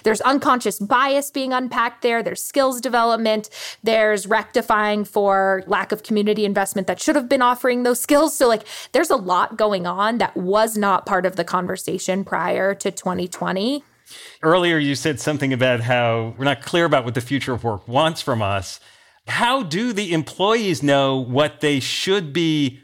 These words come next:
Speaker 2: learning that will actually help them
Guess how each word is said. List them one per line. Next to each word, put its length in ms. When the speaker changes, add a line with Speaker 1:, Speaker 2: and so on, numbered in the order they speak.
Speaker 2:
learning 880
that 200
will 240
actually 460
help 280
them 260